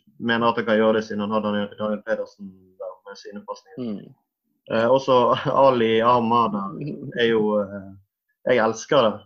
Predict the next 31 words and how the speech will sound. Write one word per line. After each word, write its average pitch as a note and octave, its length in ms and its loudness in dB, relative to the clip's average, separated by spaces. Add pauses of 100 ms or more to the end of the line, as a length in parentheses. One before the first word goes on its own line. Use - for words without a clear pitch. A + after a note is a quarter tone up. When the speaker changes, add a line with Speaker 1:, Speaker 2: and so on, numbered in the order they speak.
(100)
Speaker 1:
Eh, A#2+ 300 2
det A#2+ 100 -2
kommer C3 320 2
jo, A2 220 4
vi A#2+ 100 2
kommer C3 260 2
sånn A#2+ 420 -4
garantert B2 540 -2
til - 60 -20
å - 60 -20
slippe A2+ 260 -2
inn C#3 80 0
mål B2 220 2
på A2+ 100 -8
det G#2+ 80 0
der G2+ 100 -6
greiene G2+ 300 -4
der, G#2 220 -12
men, A#2 320 -6
eh, A2+ 260 -4 (480)
han A#2+ 80 0
laget B2 240 0
jo A#2 80 -2
et G#2+ 40 -8
straff A2 280 -2
i A#2+ 80 -4
går, G#2 160 -2 (240)
eh, G#2+ 480 -2
Speaker 2:
Mm. G#2+ 140 -2 (100)
Speaker 1:
som A2 400 -6
var G#2+ 420 0